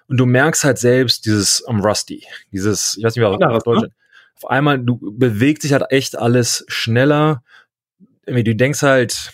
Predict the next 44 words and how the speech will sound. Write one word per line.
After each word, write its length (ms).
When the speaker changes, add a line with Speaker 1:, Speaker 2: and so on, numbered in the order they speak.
Speaker 1:
ja, 200
schaff 220
ich 100
schon, 220
alles 220
gesehen 420
irgendwie, 380
du 60
bist 120
in 80
deinem 160
sechsten, 320
siebten, 240
achten 260
Jahr, 220
alles 200
ju-, 140
gut. 280
Ähm, 680
aber 140
du 100
spielst 380
halt 120
nicht 200
so, 600
wie 100
du 120
denkst, 280
dass 120
du 80
spielen 340
könntest. 500
Und 140
das 200
dauert 300
halt 160
irgendwie 340
drei 260
oder 160
vier 200
Spiele, 360
für 140
mich 240
zumindest. 540